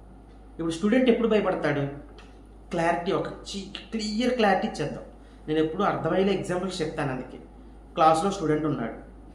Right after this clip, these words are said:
ఎవరు భయపడట్లేదు, ఆ పిల్లాడు భయపడిపోతాడు. ఎందుకు భయపడతాడు? రెండు విషయాలు. ఒకటి, హోంవర్క్ చేయకపోతే టీచర్ రాగానే హోంవర్క్ అడుగుతారు, తొక్క తీసేస్తారని చెప్పి ఒకటి భయపడతారు.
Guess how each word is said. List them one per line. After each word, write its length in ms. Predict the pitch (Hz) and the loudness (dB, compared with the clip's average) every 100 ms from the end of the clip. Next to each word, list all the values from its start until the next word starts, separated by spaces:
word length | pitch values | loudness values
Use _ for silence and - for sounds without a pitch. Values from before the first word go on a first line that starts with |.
| - - - - - - - - - - - - 139 | -20 -20 -20 -20 -20 -20 -20 -20 -20 -20 -20 -8 0
ఎవరు 200 | 135 202 196 | 2 4 4
భయపడట్లేదు, 500 | 160 151 - 135 143 170 | 2 2 -2 -6 -6 -6
ఆ 40 | - | -2
పిల్లాడు 280 | 156 196 214 | 0 2 4
భయపడిపోతాడు. 500 | 160 160 143 135 131 139 | 4 2 0 -4 -4 -4
ఎందుకు 160 | 180 180 | -2 -2
భయపడతాడు? 520 | 160 - 143 127 127 131 - - - - - - - - - - - - - 127 | -2 -4 -6 -6 -6 -10 -16 -20 -20 -20 -20 -20 -20 -20 -20 -20 -20 -20 -14 -10
రెండు 200 | 135 139 127 | -2 -2 -2
విషయాలు. 400 | - 151 131 - - - - - - - 131 | -2 0 0 -2 -12 -20 -20 -20 -20 -12 -2
ఒకటి, 200 | 143 160 147 | -2 -2 4
హోంవర్క్ 400 | 156 160 196 190 | 4 4 0 -4
చేయకపోతే 460 | 180 170 165 160 196 - | -2 -2 0 -2 -4 -4
టీచర్ 320 | 165 160 180 | -4 -2 2
రాగానే 240 | 170 170 156 | 2 2 2
హోంవర్క్ 360 | 151 151 156 160 | 2 2 0 0
అడుగుతారు, 420 | 156 151 156 165 240 269 - - - - - | 0 0 0 0 -2 -4 -12 -20 -20 -20 -6
తొక్క 240 | 143 139 165 | -6 -2 0
తీసేస్తారని 600 | 151 151 - 156 151 151 | 0 0 0 0 0 0
చెప్పి 140 | 147 175 | -2 -4
ఒకటి 140 | 160 127 | -4 -4
భయపడతారు. 480 | 127 120 - 120 | -4 -6 -8 -12